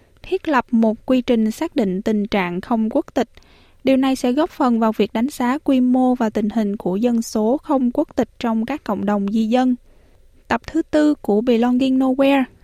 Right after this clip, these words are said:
nói về nước Úc và cách quốc gia này giải quyết tình trạng vô quốc tịch.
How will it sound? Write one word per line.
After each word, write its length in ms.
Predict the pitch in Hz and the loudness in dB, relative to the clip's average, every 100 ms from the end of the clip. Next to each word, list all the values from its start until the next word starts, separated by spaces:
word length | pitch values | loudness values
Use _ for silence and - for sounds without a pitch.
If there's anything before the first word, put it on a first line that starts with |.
| - | -4
nói 320 | 220 220 277 | 0 0 0
về 240 | - 269 226 | 2 2 4
nước 160 | 214 | 0
Úc 200 | - 311 - _ - - _ | 2 0 0 _ -20 -20 _
và 280 | 262 254 254 | 0 2 0
cách 180 | 330 349 | -2 -4
quốc 200 | - 370 | -2 -2
gia 180 | - 294 | 0 -2
này 320 | 285 262 226 226 | 0 2 0 0
giải 220 | 196 175 - | -2 -2 0
quyết 300 | 285 359 - | -2 -2 0
tình 240 | 254 208 | 0 0
trạng 340 | - 196 175 | 0 -2 -2
vô 220 | 190 226 220 | -2 0 0
quốc 120 | 302 - | -2 -4
tịch. 120 | 226 | -4